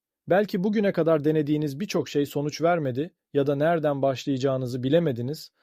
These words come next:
Ama inanın bana, doğru adımları attığınızda bu hiç de zor değil.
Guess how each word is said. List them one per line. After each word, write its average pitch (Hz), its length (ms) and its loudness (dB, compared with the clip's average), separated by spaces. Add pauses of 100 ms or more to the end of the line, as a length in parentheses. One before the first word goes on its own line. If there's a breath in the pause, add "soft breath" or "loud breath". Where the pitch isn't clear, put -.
(240)
Ama 151 240 2
inanın 160 460 2
bana, 131 320 0 (340)
doğru 147 260 6
adımları 143 460 2
attığınızda 135 680 -2 (220)
bu 156 160 -4
hiç 180 200 -6
de 151 80 2
zor 131 280 0
değil. 120 280 -4